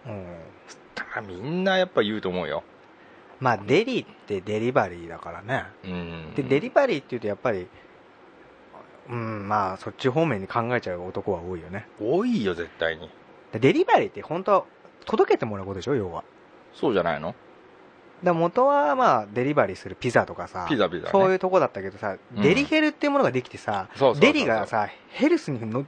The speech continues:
Speaker 1: 乗っ取られちゃったじゃない。
Speaker 2: そういうとこある。うん。
Speaker 1: そういうとこあるでしょ。
Speaker 2: あるある。もうデリはそういうイコールエッチみたいなさ。
Speaker 1: エッチみたいなとこあるよな。
Speaker 2: なっちゃったじゃん。
Speaker 1: だからもうで-、で-、電話とかってさ、
Speaker 2: うん。
Speaker 1: 本当は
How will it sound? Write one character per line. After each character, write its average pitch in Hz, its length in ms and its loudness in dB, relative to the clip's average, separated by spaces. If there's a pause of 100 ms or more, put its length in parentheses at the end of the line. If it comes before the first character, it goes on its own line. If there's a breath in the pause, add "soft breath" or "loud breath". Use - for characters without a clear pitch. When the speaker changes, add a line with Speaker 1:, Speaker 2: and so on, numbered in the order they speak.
Speaker 1:
乗 165 100 6
っ - 40 0
取 330 160 4
ら 320 80 6
れ 294 60 0
ち - 60 -2
ゃ 117 40 2
っ - 40 -2
た 107 100 -10
じ 95 80 -10
ゃ 95 40 -12
な 90 140 -12
い。 127 140 -6
Speaker 2:
そ 120 140 4
う - 20 4
い - 20 4
う 107 40 -4
と 104 80 0
こ 82 100 0
あ 80 40 0
る。 87 220 -8
う 90 60 -8
ん。 90 80 -4
Speaker 1:
そ 131 140 0
う - 20 2
い 226 40 0
う 226 40 0
と 170 80 2
こ 101 80 -4
あ 101 60 -6
る 87 100 -8
で 78 80 -14
し - 100 -8
ょ。 147 160 -2
Speaker 2:
あ 104 100 4
る 90 100 4
あ 80 60 0
る。 82 200 -4 (320)
も 98 140 0
う 85 40 -4
デ 104 160 2
リ 85 140 -4
は - 160 -4
そ - 160 -8
う - 20 -6
い 85 200 -6
う - 120 -10
イ 95 80 -16
コ 104 160 2
ー 73 60 -2
ル 73 80 -2
エ 87 60 -2
ッ - 40 -10 (140)
チ - 120 -18
み - 80 -20
た - 120 -2
い - 80 -6
な - 100 -14
さ。 - 160 -12
Speaker 1:
エ 135 40 0
ッ 123 40 0
チ - 180 -10
み 98 120 -6
た 92 100 -8
い 87 60 -12
な 87 100 -12
と 90 100 -16
こ 98 160 -6
あ 101 80 0
る 107 80 -6
よ 85 120 -10
な。 127 280 -2
Speaker 2:
な 107 100 2
っ 101 40 0
ち - 100 -8
ゃ 78 40 -4
っ - 20 -8
た 78 140 -4
じ - 80 -8
ゃ - 20 -4
ん。 - 60 -8 (160)
Speaker 1:
だ 131 60 4
か 113 60 4
ら 107 60 0
も 107 120 -4
う - 40 -10
で-、 180 240 2 (160)
で-、 190 240 2
電 196 420 0
話 226 120 4
と 226 100 0
か 104 120 -4
っ - 40 -10
て - 140 -16
さ、 92 320 -2 (260 loud breath)
Speaker 2:
う 127 40 0
ん。 - 20 4
Speaker 1:
本 240 220 6
当 285 40 8
は 269 160 6